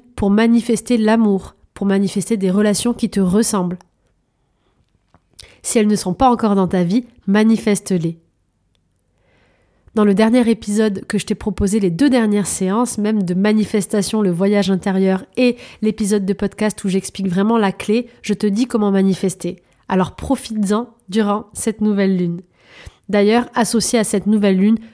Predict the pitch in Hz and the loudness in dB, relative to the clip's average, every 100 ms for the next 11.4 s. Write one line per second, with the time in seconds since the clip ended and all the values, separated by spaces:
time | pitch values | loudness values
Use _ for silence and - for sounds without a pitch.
0 | - 208 190 202 - - 277 262 220 220 | -6 -4 -2 -4 -4 -2 0 2 0 0
1 | 202 190 190 214 226 - - 208 190 220 | -2 0 0 -2 -4 -16 -8 -4 0 2
2 | 226 208 202 190 185 185 185 196 180 180 | 2 2 0 0 0 0 0 0 0 0
3 | 185 175 190 202 180 226 214 190 196 196 | -2 -2 -4 -4 -4 -2 0 0 0 -2
4 | 196 254 - 226 208 202 190 - _ - | -2 -4 -4 -6 -4 -4 -4 -8 _ -6
5 | 190 185 - 185 175 175 170 170 - _ | -4 -4 -6 -4 -2 -4 -4 -8 -16 _
6 | _ _ _ _ _ _ _ _ _ _ | _ _ _ _ _ _ _ _ _ _
7 | _ _ _ _ _ _ _ _ _ _ | _ _ _ _ _ _ _ _ _ _
8 | _ _ _ _ _ _ _ _ _ - | _ _ _ _ _ _ _ _ _ -20
9 | - - - - - 254 254 247 214 202 | -20 -20 -6 -4 -2 0 0 2 2 0
10 | 202 175 196 240 196 180 185 214 220 208 | -2 0 0 -2 -2 0 0 0 0 2
11 | 202 185 185 | 2 2 0